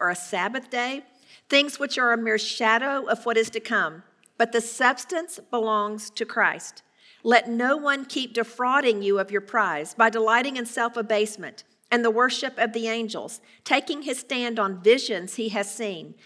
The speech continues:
inflated without cause by his fleshly mind, and not holding fast to the head, from whom the entire body, being supplied and held together by the joints and ligaments, grows with a growth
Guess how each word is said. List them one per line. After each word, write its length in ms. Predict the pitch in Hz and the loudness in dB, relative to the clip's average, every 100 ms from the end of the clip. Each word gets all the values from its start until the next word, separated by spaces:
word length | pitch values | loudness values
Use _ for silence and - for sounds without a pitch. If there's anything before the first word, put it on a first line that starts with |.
| _ | _
inflated 760 | - 226 220 254 277 233 151 - | -2 -2 0 0 2 0 -4 -4
without 380 | 220 247 262 - | -2 2 2 2
cause 520 | 320 294 151 151 - | -4 -2 -2 -4 2
by 120 | 220 | 4
his 240 | 208 196 - | 4 0 -8
fleshly 640 | - 226 233 - 240 233 | -4 -2 -2 -4 -4 -4
mind, 480 | 226 196 156 151 - _ _ _ _ | -2 -2 -4 -8 -20 _ _ _ _
and 180 | 233 233 | 0 4
not 280 | 247 302 - | 8 8 6
holding 380 | 269 262 262 254 | -2 -6 -4 -6
fast 520 | - 233 226 226 - | 0 2 4 2 -2
to 100 | 240 | -4
the 120 | 208 | -2
head, 500 | 185 214 175 120 - - _ _ - | -4 -2 -2 -4 -10 -20 _ _ -2
from 180 | 254 240 | 0 0
whom 240 | 277 285 | -2 -2
the 120 | 277 | -2
entire 540 | 247 226 233 247 262 277 | -4 -4 0 2 2 0
body, 420 | 247 202 175 175 | 0 0 -2 -4
being 240 | 208 247 | -2 -2
supplied 560 | 247 240 - 233 226 226 | -2 -8 -2 2 2 2
and 140 | 220 | -2
held 240 | 214 240 240 | -4 -4 -4
together 400 | 240 202 180 196 | -4 -2 -2 0
by 160 | 202 | 0
the 100 | 196 | 0
joints 460 | 202 226 233 233 233 | -2 -2 -2 -4 -6
and 140 | 214 214 | -4 0
ligaments, 560 | 240 202 165 160 - - _ - | 0 -2 -8 -10 -14 -20 _ -18
grows 560 | 196 220 240 269 311 - | -2 4 4 2 -2 -8
with 180 | 262 269 | -10 -6
a 100 | 262 | -6
growth 540 | 226 226 165 170 - | -2 0 0 -2 -10